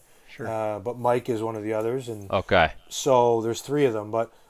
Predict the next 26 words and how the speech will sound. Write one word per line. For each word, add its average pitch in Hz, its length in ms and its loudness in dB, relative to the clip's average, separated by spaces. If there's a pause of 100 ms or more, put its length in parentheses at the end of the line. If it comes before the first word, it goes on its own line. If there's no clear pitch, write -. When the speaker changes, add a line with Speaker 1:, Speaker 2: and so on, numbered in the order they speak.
(120)
Speaker 2:
Walt 143 320 8
basically 131 500 0
said 123 280 -2
that 120 160 0
no 127 220 0
one 139 240 0
was 120 140 -2
allowed 117 340 4
to 113 60 -4
lift 113 280 -2
it 120 60 -2
over 110 160 0
their 107 160 -4
head 107 280 -2 (400)
unless 113 480 -2
I 113 240 2
did 110 200 -2
it 107 140 -2
with 104 280 -8
them. 80 180 -18 (340)
Speaker 1:
Gotcha. 123 560 4
Okay. 143 300 2 (760)
Speaker 2:
So 135 220 6
if 120 100 4
I'm 151 160 10
s-, - 180 -6